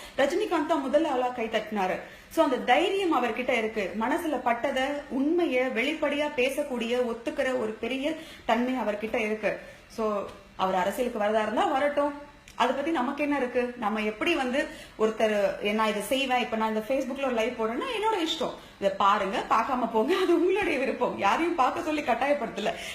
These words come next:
நாலாயிரம் ரூபாய் டிக்கெட் வாங்கி நீங்க தான் ரஜினி படத்தை பாக்குறீங்க, அவரு வந்து பாருங்கன்னு கட்டாயப்படுத்தல. So தவறு நம்ம கிட்ட இருக்கு, அவங்க கிட்ட இல்ல. அதனால ஒட்டுமொத்த தவறையும் இன்னொருத்தர் மேல தூக்கி போடாம, ஆஹ், பொதுவா இந்த ஓசில வைஃபை அப்படின்னு சொல்லுவாங்கல்ல, அதனாலயோ என்னமோ தெரியல, எல்லாரும் எல்லாமே பேசுறாங்க.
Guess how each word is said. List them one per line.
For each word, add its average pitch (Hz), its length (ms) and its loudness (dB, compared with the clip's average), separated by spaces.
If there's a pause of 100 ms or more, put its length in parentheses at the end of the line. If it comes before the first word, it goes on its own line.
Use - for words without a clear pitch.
நாலாயிரம் 330 480 4
ரூபாய் 370 220 2
டிக்கெட் 311 300 0
வாங்கி 339 240 4
நீங்க 320 360 2
தான் 381 160 2
ரஜினி 311 260 2
படத்தை 262 280 -2
பாக்குறீங்க, 220 400 0
அவரு 226 360 0
வந்து 311 280 0
பாருங்கன்னு 285 540 2
கட்டாயப்படுத்தல. 226 720 0 (260)
So 247 200 2
தவறு 262 360 2
நம்ம 262 280 0
கிட்ட 330 240 0
இருக்கு, 196 520 -2
அவங்க 262 320 2
கிட்ட 285 240 -4
இல்ல. 190 380 0 (220)
அதனால 233 400 0
ஒட்டுமொத்த 254 440 -2
தவறையும் 220 460 -2
இன்னொருத்தர் 226 300 -4
மேல 226 160 -2
தூக்கி 220 300 -4
போடாம, 214 540 0 (400)
ஆஹ், 196 480 2 (960)
பொதுவா 247 460 4
இந்த 196 220 2
ஓசில 262 440 0
வைஃபை 226 320 2
அப்படின்னு 220 220 2
சொல்லுவாங்கல்ல, 208 580 2
அதனாலயோ 254 360 2
என்னமோ 240 280 0
தெரியல, 220 380 -2
எல்லாரும் 240 480 0
எல்லாமே 214 240 -2
பேசுறாங்க. 214 600 0